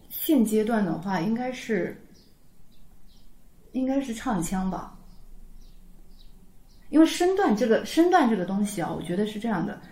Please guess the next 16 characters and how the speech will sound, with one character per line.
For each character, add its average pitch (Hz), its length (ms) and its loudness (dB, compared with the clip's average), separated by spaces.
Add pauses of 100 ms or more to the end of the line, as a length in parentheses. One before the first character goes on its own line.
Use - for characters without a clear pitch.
(320)
它， 233 320 -10 (600)
它 285 180 2
能 196 180 6
够 254 160 2
在 254 180 2 (160)
短 165 300 4
时 180 320 -2
间 262 340 2
之 233 160 -4
内 220 200 2
能 160 180 0
够 170 340 -4 (500)
达 170 200 0
到 202 220 4
一， 170 120 0 (240)
你 185 300 2